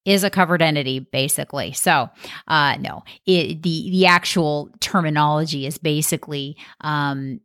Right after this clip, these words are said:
for commercial financial professional gain, monetary fees or dues, cooperative nonprofit, uh, anyone basically that,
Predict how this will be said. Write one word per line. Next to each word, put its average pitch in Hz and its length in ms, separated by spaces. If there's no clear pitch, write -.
for 156 100
commercial 170 640
financial 160 640
professional 156 640
gain, 147 540
monetary 160 640
fees 151 260
or 160 80
dues, 143 640
cooperative 165 560
nonprofit, 185 840
uh, 156 520
anyone 175 640
basically 156 840
that, 160 180